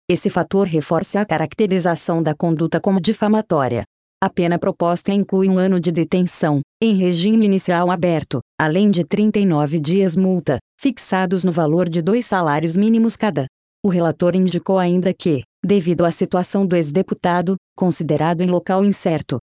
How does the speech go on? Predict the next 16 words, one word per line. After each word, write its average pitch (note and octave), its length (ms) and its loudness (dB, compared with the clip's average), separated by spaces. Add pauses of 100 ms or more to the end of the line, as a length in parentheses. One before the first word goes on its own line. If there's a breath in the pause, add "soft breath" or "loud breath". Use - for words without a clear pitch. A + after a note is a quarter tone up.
(140)
não F#3 180 2
seria F#3+ 460 0
possível G3 520 0
substituir F3 680 0
a F3+ 60 0
pena E3+ 280 0
privativa F#3 640 0
de F3 80 0
liberdade E3 580 0
por F3+ 160 -2
medidas E3 480 0
alternativas. G3 1000 -2 (400)
Como G3+ 240 0
relator F#3 500 2
do G3+ 140 0
caso, D#3+ 540 -2